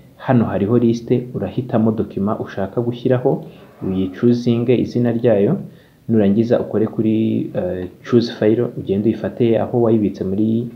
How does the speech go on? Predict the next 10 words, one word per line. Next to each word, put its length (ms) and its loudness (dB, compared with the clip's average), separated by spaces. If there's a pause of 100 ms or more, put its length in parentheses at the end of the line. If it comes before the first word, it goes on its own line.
(100)
computer 440 -4
cyangwa 280 0
se 140 -4
telefone 480 -2
yawe, 280 -2 (260)
ubundi 260 2
wibuke 300 0
gukirika 420 -8
kuri 300 -6
upload. 400 -6